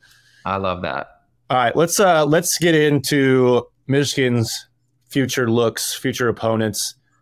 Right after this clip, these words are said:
Speaker 2: Uh, let's get into the scouting report. So the game everyone wants to talk about, the game you and me are going to, first game I've ever been to at Chrysler Center.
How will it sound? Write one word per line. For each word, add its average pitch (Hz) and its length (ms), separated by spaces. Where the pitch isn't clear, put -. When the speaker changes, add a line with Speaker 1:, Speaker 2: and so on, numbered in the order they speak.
Speaker 2:
Uh, 107 120
let's 107 140
get 127 100
into 110 160
the 104 80
scouting 95 340
report. 95 380
So 156 640
the 135 100
game 175 220
everyone 160 260
wants 143 160
to - 60
talk 127 200
about, 113 260
the 107 100
game 139 360
you 135 220
and 139 100
me 131 120
are 127 100
going 113 360
to, 110 200
first 123 300
game 117 180
I've 104 80
ever 104 160
been 95 240
to 95 280
at 92 200
Chrysler 104 480
Center. 107 460